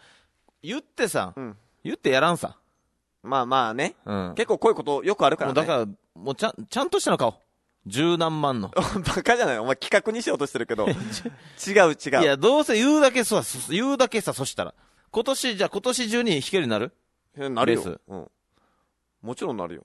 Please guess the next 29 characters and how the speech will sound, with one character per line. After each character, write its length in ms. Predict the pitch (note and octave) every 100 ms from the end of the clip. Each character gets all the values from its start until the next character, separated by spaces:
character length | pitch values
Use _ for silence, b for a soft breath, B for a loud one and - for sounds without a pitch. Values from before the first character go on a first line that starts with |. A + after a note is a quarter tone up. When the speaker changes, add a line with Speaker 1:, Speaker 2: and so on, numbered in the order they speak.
| _ C3+
Speaker 1:
じ 140 | E3+
ゃ 60 | D3
あ、 40 | - - _ _ _ _ _ _ _ _
え 360 | G#2+ A2 G#2 G2+
ー、 20 |
何 260 | B2 D3 D3+
か 260 | B2 G#2+ -
お 80 |
題 180 | B2+ C3+
出 100 | A2+
し 100 | -
て 200 | A2 F2
弾 120 | D2+ -
け 180 | F3+ E3 _ _ _ _ _ _ _ -
た 140 | G3
時 300 | G3 F#3+ G3+
に 100 | F#3
は、 120 | G3+
Speaker 2:
オ 0 |
ッ 40 | G#2+
ケ 40 |
ー。 20 |
Speaker 1:
来 140 | C#3 D#3
年 180 | D3+ C3+
ま 80 |
で、 220 | A2+ G2 G2
来 160 | B2
年 160 | A#2+ A2
の、 180 | G2